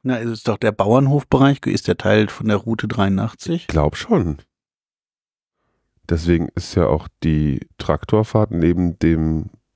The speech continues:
Speaker 2: komischen Essensding, was auch Route dreiundachtzig thematisiert ist.
Speaker 1: Ist das so? Das müssten wir doch hier sehen. Ich,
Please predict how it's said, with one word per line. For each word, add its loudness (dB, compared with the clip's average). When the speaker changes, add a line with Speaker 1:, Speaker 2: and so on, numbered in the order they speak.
Speaker 2:
komischen 0
Essensding, 0
was 2
auch 0
Route -2
dreiundachtzig -2
thematisiert -4
ist. -12
Speaker 1:
Ist -6
das 0
so? 2
Das -6
müssten 0
wir 4
doch 2
hier 2
sehen. 2
Ich, -4